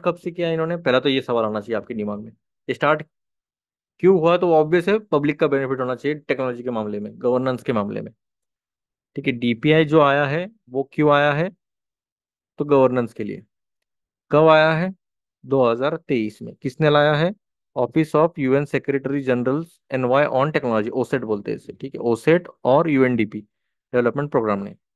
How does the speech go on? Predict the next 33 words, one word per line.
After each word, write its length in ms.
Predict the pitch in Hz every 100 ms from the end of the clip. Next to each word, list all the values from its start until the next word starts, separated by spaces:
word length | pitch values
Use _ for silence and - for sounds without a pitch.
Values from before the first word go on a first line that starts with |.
| _ _ -
ये 80 | 147
क्वेश्चन 280 | 156 147 160
सीधा 220 | 165 170
स्टेटमेंट 360 | 170 151 165 151
बनेगा 240 | 147 139
कि 120 | 135
भाई 160 | 127 127
ये 100 | 127
ट्रू 220 | - 120
या 60 | 110
फॉल्स 300 | 110 104 104
है। 60 | 98 _ _ _ _ _ _ _ _ _ -
मतलब 200 | 131 143
दो 140 | 147
स्टेटमेंट्स 400 | 147 156 151 147
रहते 200 | 139 -
हैं, 60 | 165
उसमें 300 | 151 - 135
आपको 180 | 127 143
सही 220 | 131 127
या 60 | 123
गलत 240 | 120 120
है 60 | 127
वो 160 | 131 _ -
चूज 140 | 127 110
करना 160 | 107
पड़ता 220 | 110 -
है। 60 | -
Only 200 | 120 120
one, 120 | 120 117
only 180 | 117 113
two, 100 | 113 113 _ _ _ _ _ _ _ 117
both, 260 | 113 107